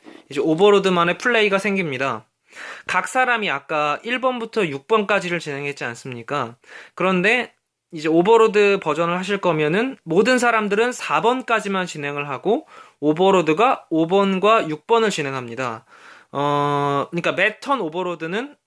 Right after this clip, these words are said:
오 번과 육 번을 진행을 하는 거죠. 그러면은 이제 나머지는 사람들은 동일하고요. 이제 오 번에서 이제 어, 오 번부터 어떻게 하는지 알려드릴게요. 오 번은 그냥 똑같이 한 칸씩 이동시키시면 되고요. 육 번이 어떻게 되냐면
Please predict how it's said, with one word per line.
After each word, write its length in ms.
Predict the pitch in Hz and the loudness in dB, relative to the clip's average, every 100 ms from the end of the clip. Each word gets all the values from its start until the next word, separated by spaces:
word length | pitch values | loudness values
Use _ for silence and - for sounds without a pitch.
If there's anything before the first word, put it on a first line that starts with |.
| _ | _
오 120 | 156 | -2
번과 380 | 156 190 185 156 | 2 2 2 2
육 160 | 131 - | 0 0
번을 180 | 156 | 0
진행을 360 | 147 139 131 143 | 0 -4 -4 -2
하는 180 | 190 185 | -2 0
거죠. 460 | 139 123 131 214 - _ - - - | -2 -2 -2 -2 -4 _ -20 -18 -12
그러면은 640 | - 202 214 208 214 214 196 | 0 2 4 4 4 2 2
이제 220 | 151 165 | 2 2
나머지는 520 | 143 175 226 214 214 | 2 2 2 0 -4
사람들은 480 | 208 214 208 196 196 | -4 -2 -2 -2 -4
동일하고요. 840 | 170 151 165 180 147 147 143 110 - _ - _ | -2 -2 -2 0 0 0 0 -4 -14 _ -20 _
이제 360 | 151 151 165 - | -8 0 -2 2
오 180 | 170 185 | 2 4
번에서 540 | 226 226 196 202 170 | 4 4 2 -2 -2
이제 140 | 147 | -2
어, 160 | 131 143 _ | -4 -6 _
오 100 | 156 | -2
번부터 360 | 202 208 196 139 | 0 0 0 -2
어떻게 240 | 131 202 | 0 -2
하는지 180 | 175 156 | -2 -2
알려드릴게요. 680 | 120 139 139 135 131 190 226 | -2 -2 -4 -4 -2 -2 -2
오 140 | 170 | -2
번은 240 | 185 247 233 | 2 2 2
그냥 220 | 196 196 | 0 0
똑같이 340 | 247 247 233 | 0 0 -2
한 120 | 220 247 | -4 -4
칸씩 460 | 254 226 208 147 | -2 -2 -4 -6
이동시키시면 680 | 139 160 170 - 175 180 156 | -4 -2 -4 -4 -4 -2 -4
되고요. 460 | 131 131 123 170 - _ - - - - | -4 -4 -2 -4 -6 _ -20 -20 -20 -8
육 200 | 180 190 | -6 -4
번이 220 | - 269 240 | 0 2 2
어떻게 260 | 170 - | 0 0
되냐면 640 | 196 175 165 190 120 117 | -2 -2 -2 -4 -4 -10